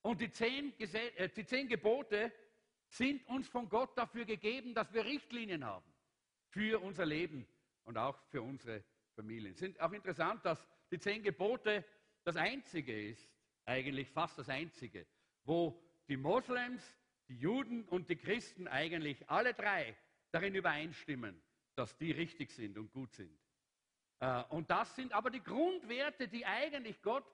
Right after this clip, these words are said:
uns in die, äh, Familie und in das Leben hineingelegt hat. Und, äh, wir sollten sie bewahren. Und da gibt es einen schönen Vers in fünfter Mose sechs, äh,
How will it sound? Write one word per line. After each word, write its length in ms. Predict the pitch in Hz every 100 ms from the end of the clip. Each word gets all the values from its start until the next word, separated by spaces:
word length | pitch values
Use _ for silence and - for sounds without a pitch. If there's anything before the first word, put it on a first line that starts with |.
| - -
uns 360 | 214 294 240
in 200 | - 254
die, 200 | 240 220 - _
äh, 160 | - 185
Familie 500 | - 175 220 269 247
und 120 | 202
in 160 | 202 226
das 180 | 196 -
Leben 380 | 156 190 196 - _ -
hineingelegt 680 | 139 131 143 117 107 -
hat. 140 | 90 80 _ _ _
Und, 340 | - 165 170 -
äh, 280 | 151 143 131 - _ _ _
wir 100 | 143
sollten 400 | 165 180 220 -
sie 140 | 185 214
bewahren. 440 | 170 143 165 247
Und 140 | 202 175
da 60 |
gibt 240 | - 196 -
es 80 |
einen 220 | 170 165 160
schönen 320 | 175 170 139
Vers 260 | 131 185
in 100 | 175
fünfter 300 | 156 180 -
Mose 300 | 156 156 135
sechs, 400 | 117 151 196 - _ _ _ _ _ -
äh, 320 | 123 120